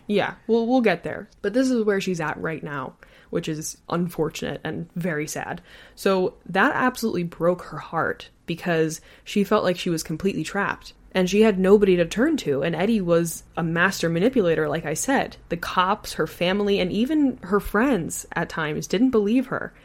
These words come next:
And he knew that he could literally get away with anything. And he pushed it to do just about anything he could, because narcissists always want to see how far they can get,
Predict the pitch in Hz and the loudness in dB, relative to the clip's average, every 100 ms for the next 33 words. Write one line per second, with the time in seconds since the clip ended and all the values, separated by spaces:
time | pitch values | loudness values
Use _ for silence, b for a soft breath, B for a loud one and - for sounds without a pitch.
0 | b - 185 190 - 254 311 320 254 262 | b -4 0 0 2 4 4 4 2 2
1 | 202 180 202 254 277 277 233 202 208 185 | 2 2 4 4 4 2 0 0 0 0
2 | 180 180 175 - - 170 160 - - 165 | -2 -4 -6 -10 -6 -2 -2 -6 -10 -12
3 | - _ - 180 175 247 262 - - 262 | -14 _ -4 -2 0 0 0 -4 0 0
4 | - - - - 165 165 190 165 160 165 | 2 -4 -6 -6 -4 0 0 0 -2 -4
5 | - 165 160 - 165 170 165 156 156 - | -4 -2 -2 -2 -2 -2 -4 -6 -8 -6
6 | 151 143 170 b - 165 175 156 156 - | -6 -6 -8 b -6 -4 0 -2 -4 -8
7 | 170 170 165 165 - 156 - - 160 170 | -2 -2 -2 -4 -4 -4 -6 -6 -2 0
8 | 170 170 170 180 208 196 208 208 208 214 | 0 0 -2 -2 0 0 0 0 2 4
9 | 214 226 233 233 - | 4 2 2 2 -2